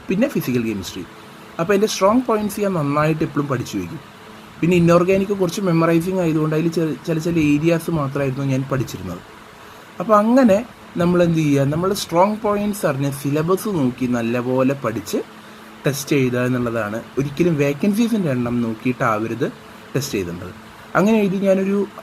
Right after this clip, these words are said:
ഏഴ് റാങ്ക് ലിസ്റ്റിലോളം, ഫുൾ കെമിസ്ട്രി ബേസ്ഡ് റാങ്ക് ലിസ്റ്റ് ആയിരുന്നു, ഏഴ് റാങ്ക് ലിസ്റ്റിലോളം ഞാൻ വന്നിരുന്നു. ഇത് കൂടാതെ, ഏഹ്, വേറെ കേരള സ്റ്റേറ്റിൻ്റെ കെമിസ്റ്റ്-, ഏഹ്, മാർക്കറ്റിംഗ് ഫെഡറേഷനിൽ കെമിസ്റ്റായിട്ട്, പിന്നെ ലബോറട്ടറി അസിസ്റ്റന്റ്, അങ്ങനെ ഒത്തിരി ഒത്തിരി പോസ്റ്റുകളിൽ,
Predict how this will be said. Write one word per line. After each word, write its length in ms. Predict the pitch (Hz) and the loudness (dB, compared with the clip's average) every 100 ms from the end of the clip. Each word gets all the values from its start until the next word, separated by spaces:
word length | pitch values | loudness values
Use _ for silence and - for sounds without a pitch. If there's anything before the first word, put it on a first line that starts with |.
| - - | -20 2
ഏഴ് 420 | 147 175 220 247 202 | 6 8 6 4 2
റാങ്ക് 220 | 170 165 | 2 0
ലിസ്റ്റിലോളം, 500 | 156 156 131 117 - | 0 0 0 0 -4
ഫുൾ 240 | - 226 226 | -2 -2 -2
കെമിസ്ട്രി 340 | 185 180 - | -4 -4 -4
ബേസ്ഡ് 340 | 196 185 185 175 | -2 -2 -2 -2
റാങ്ക് 200 | 165 160 | 0 -2
ലിസ്റ്റ് 220 | 147 - | -2 -2
ആയിരുന്നു, 240 | 147 151 | -2 0
ഏഴ് 460 | 147 143 143 170 185 | -2 0 0 2 0
റാങ്ക് 220 | 165 147 | -2 -2
ലിസ്റ്റിലോളം 460 | 143 - 131 135 135 | -4 -2 -2 0 -2
ഞാൻ 180 | 131 123 | -2 -2
വന്നിരുന്നു. 420 | 98 95 95 92 - - - - - | -4 -6 -6 -10 -14 -20 -20 -16 -4
ഇത് 120 | 127 | 0
കൂടാതെ, 580 | 143 147 139 135 135 139 135 - - - - 127 | 2 2 2 2 2 0 -2 -6 -20 -20 -8 -4
ഏഹ്, 200 | 123 120 | -2 0
വേറെ 340 | 127 139 143 139 - | 2 2 2 -2 -2
കേരള 260 | 135 135 139 | -2 0 0
സ്റ്റേറ്റിൻ്റെ 680 | 135 139 127 135 135 135 - - 139 | 0 -4 -2 -2 0 -2 -4 -6 -6
കെമിസ്റ്റ്-, 340 | 135 - - | -6 -6 -4
ഏഹ്, 320 | 135 127 120 - | 0 0 -2 -2
മാർക്കറ്റിംഗ് 440 | 131 131 127 135 135 | -2 0 -2 -2 -2
ഫെഡറേഷനിൽ 500 | 123 131 127 131 131 | -2 -2 -2 -4 -2
കെമിസ്റ്റായിട്ട്, 720 | 123 123 - 120 117 117 117 - - - - - | -2 -2 -4 -6 -4 -6 -8 -12 -20 -20 -20 -6
പിന്നെ 160 | 135 135 | 0 2
ലബോറട്ടറി 540 | 127 131 131 127 135 | 2 2 0 0 0
അസിസ്റ്റന്റ്, 540 | 131 120 120 - 123 - - - | -2 -4 -8 -4 -6 -6 -14 -8
അങ്ങനെ 240 | 151 151 156 | -4 -2 -2
ഒത്തിരി 300 | 151 180 190 | -4 -2 -2
ഒത്തിരി 200 | 180 180 | -2 -4
പോസ്റ്റുകളിൽ, 640 | 156 139 - 131 123 131 | -4 -4 -2 0 0 -2